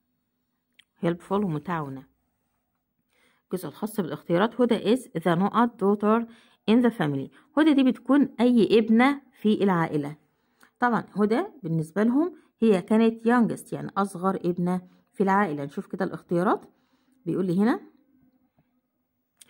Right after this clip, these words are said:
longest، يعني أطول. youngest ولا أصغر من حيث السن، ولا tallest، يعني أطول بقى الطول اللي هو ال-، ال-، الرأسي. طبعًا longest أطول، الطول الأفقي.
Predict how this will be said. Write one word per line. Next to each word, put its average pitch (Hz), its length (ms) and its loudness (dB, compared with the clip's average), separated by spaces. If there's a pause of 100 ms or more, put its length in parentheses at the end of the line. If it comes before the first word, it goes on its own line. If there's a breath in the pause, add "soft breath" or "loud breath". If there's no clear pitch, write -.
(280 soft breath)
longest، 262 420 2
يعني 151 240 -2
أطول. 240 460 0 (1300 soft breath)
youngest 262 420 2
ولا 151 320 -4
أصغر 151 400 -2
من 143 100 -8
حيث 208 260 -4
السن، 247 400 -2
ولا 156 240 -8
tallest، 185 460 -2
يعني 147 200 -6
أطول 247 420 -2
بقى - 160 -8
الطول 202 300 -4
اللي 170 180 -2
هو 185 120 0
ال-، 165 200 -4
ال-، 147 200 -6
الرأسي. 214 720 -4
طبعًا 165 380 -2
longest 190 380 0
أطول، 196 260 0
الطول 196 220 -2
الأفقي. 302 520 -2